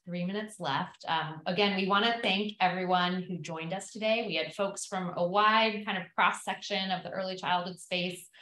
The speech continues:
um, folks that are educators, coaches, systems leaders, policymakers. We appreciate all of you being here today. Um,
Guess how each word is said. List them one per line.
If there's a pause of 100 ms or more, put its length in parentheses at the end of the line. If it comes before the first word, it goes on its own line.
(280)
um,
folks
that
are
educators,
coaches,
systems
leaders,
policymakers.
We
appreciate
all
of
you
being
here
today. (360)
Um,